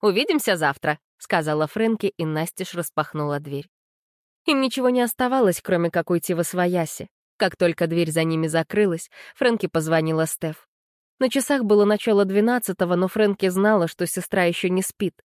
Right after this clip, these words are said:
Стеф всегда засиживалась допоздна. Кроме того, её задели за живое.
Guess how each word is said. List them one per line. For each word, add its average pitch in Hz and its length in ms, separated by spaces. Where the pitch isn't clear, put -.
Стеф 185 320
всегда 180 420
засиживалась 156 680
допоздна. 160 600
Кроме 175 280
того, 175 320
её 165 220
задели 165 380
за 165 160
живое. 165 500